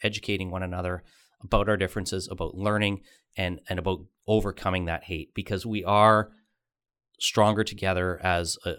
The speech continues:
a community where people can be different,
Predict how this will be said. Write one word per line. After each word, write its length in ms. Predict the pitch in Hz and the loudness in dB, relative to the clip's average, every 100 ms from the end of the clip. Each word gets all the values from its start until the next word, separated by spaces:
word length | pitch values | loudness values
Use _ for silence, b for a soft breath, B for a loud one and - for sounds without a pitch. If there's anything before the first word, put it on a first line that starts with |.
| - | -8
a 100 | 85 | -12
community 760 | - 98 95 90 87 87 - | -6 -4 -2 -2 -2 -4 -8
where 300 | - 85 85 | -8 -4 -4
people 360 | 82 104 98 95 | -4 -6 -4 -6
can 280 | - 87 82 | -4 -8 -8
be 160 | - 110 | -6 -4
different, 600 | 104 101 - 175 185 - | -2 2 4 2 0 -10